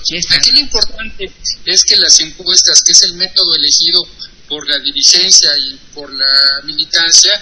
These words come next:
Speaker 2: la respetemos y la respetemos todos, no porque alguien no salió, eh, favorecido, vamos a descalificar las encuestas. Si lo hacemos ahorita,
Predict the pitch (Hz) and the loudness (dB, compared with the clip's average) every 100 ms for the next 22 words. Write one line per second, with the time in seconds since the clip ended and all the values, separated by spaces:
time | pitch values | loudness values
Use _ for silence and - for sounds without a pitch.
0 | - - - - - - - - - - | -6 -10 -4 -4 -2 -2 0 0 0 0
1 | - - - - - - - 190 - - | 0 0 -2 -2 -4 -2 -6 -2 0 2
2 | - - - 185 196 - 175 185 180 175 | 2 2 -2 -6 -10 -4 -2 0 -2 -4
3 | - - - 175 185 185 165 175 180 185 | -14 -16 -6 0 2 2 0 -2 -2 -2
4 | 180 165 156 151 160 156 170 160 - 175 | -2 -4 -4 -2 -4 -4 -2 2 4 2
5 | 185 - - - - 185 - - - - | -2 -4 -10 -6 -4 2 4 4 2 0
6 | - - - - - - - - - - | -2 -2 -2 2 2 0 -4 0 2 2
7 | - - 190 247 269 - 190 - - 214 | 2 4 4 2 2 2 2 0 0 -4